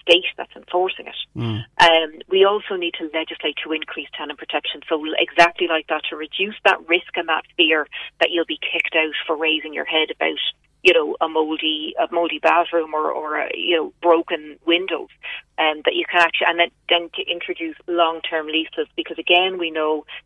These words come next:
Speaker 1: that people are renting into older age. They need some security of tenure. They're going to be losing, um, even a proportion of their income once they hit retirement age, because we know that the level of pension isn't great in this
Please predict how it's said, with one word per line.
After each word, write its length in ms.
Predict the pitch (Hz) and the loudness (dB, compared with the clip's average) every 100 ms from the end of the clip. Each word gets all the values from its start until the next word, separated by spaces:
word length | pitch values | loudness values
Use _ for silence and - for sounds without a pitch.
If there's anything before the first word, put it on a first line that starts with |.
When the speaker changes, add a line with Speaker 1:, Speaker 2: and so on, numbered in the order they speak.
| - | -8
Speaker 1:
that 140 | 160 | -4
people 320 | - 175 165 151 | -2 -2 0 -2
are 100 | 147 | 0
renting 360 | 156 147 151 | -2 -2 -8
into 180 | 147 - - | -6 -6 -2
older 320 | 156 151 147 156 | -2 -2 -2 0
age. 360 | 156 151 - - - _ | 0 -2 -4 -6 -12 _
They 120 | 185 180 | 4 4
need 240 | 160 147 | 2 -8
some 120 | 160 - | -10 -10
security 500 | - - 151 151 147 | -8 -4 -2 -2 -4
of 60 | - | -4
tenure. 420 | - 160 156 151 - - - | -2 0 0 0 -2 -6 0
They're 100 | 170 | 0
going 200 | 175 170 | 2 -2
to 60 | - | -4
be 100 | 156 | -4
losing, 540 | 151 151 160 147 147 - 160 | -4 -4 -6 -10 -10 -6 -4
um, 240 | 151 147 | -2 -2
even 240 | 170 156 151 | -4 -4 -6
a 60 | |
proportion 580 | - 156 - 180 202 170 | -8 -2 4 6 4 -2
of 120 | 156 | -4
their 160 | 151 151 | -4 -4
income 460 | 156 - - 147 143 - _ 160 | -4 -6 -6 -6 -6 -20 _ 0
once 200 | 160 147 - | 0 0 -4
they 140 | 147 | -2
hit 140 | 160 147 | -2 -4
retirement 560 | - - 185 196 190 180 | -4 0 2 4 0 2
age, 380 | 180 170 170 - - - _ | 6 6 4 -4 -10 -20 _
because 240 | 170 170 165 | -10 -8 -8
we 80 | 156 | -8
know 140 | 156 156 | -6 -4
that 140 | 151 | -2
the 60 | 151 | -2
level 260 | 151 147 | -2 -2
of 60 | 147 | -4
pension 360 | 165 170 - 180 | -2 -2 -2 -4
isn't 200 | 165 165 | -4 -2
great 240 | 165 165 175 | 0 0 -4
in 100 | |
this 100 | 160 | -8